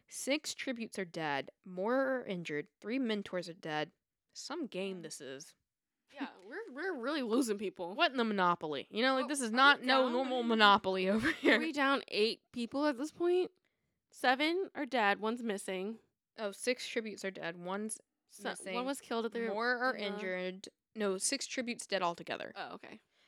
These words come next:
Speaker 1: More are injured, but there's three mentors dead. And the three mentors dead is suddenly so much more than tributes dying. They're like, "Oh, how are we? There's no game really anymore." Okay, shut the fuck up. <laughs>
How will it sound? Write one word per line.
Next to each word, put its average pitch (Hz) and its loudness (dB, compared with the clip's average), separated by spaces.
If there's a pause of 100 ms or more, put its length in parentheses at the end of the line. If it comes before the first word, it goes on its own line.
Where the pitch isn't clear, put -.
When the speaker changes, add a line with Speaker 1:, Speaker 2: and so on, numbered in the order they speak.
(120)
Speaker 1:
More 214 0
are 254 0
injured, 208 -2
but - -14
there's 185 -6
three 208 -6
mentors 190 -6
dead. 175 -4 (640)
And 180 -12
the 175 -12
three 254 -4
mentors 277 -2
dead 180 2
is 175 -8
suddenly 190 -4
so 214 -2
much 196 -6
more 185 -4
than 143 -8 (1200)
tributes 180 -6
dying. 160 -10
They're 185 -2
like, 208 -2
"Oh, 311 2
how 277 4
are 285 0
we? 277 -2
There's 277 0
no 302 2
game 220 2
really 175 0
anymore." 165 -6
Okay, - -10 (840)
shut - -10
the 415 -10
fuck - -12
up. 440 -12 (1000)
<laughs> 294 -2